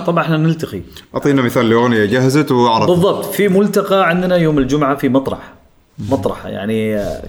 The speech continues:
Speaker 1: كل العائلة تجتمع. فأنا باخذ معاي سماعة اللي بورتبل، سماعة يعني محترمة صوتها يعني <laughs>
Speaker 2: <laughs>
Speaker 1: أي بيشيل المكان شيل.
Speaker 2: أوكي.
Speaker 1: أقول لهم: "يا جماعة، عندي أغنية جديدة،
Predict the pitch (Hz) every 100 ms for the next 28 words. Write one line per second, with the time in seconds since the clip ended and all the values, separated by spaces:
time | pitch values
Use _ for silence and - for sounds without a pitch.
0 | - 190 170 113 127 117 107 - 120 131
1 | 151 - - - - - _ _ _ _
2 | _ - 120 151 185 175 190 190 165 160
3 | 190 185 175 - - 139 156 160 131 117
4 | 110 120 131 - 98 160 - - _ _
5 | _ _ _ - - _ _ - - -
6 | 110 135 131 120 120 107 - 135 131 98
7 | - 131 131 117 107 104 - 180 95 95
8 | 101 113 113 113 113 92 - - 127 147
9 | 139 117 120 139 165 143 135 156 139 -
10 | 143 110 131 113 101 98 92 - - _
11 | _ _ _ _ - _ _ _ - 95
12 | 101 87 85 110 160 147 143 113 110 131
13 | 139 170 - - 120 107 95 95 90 82
14 | 101 147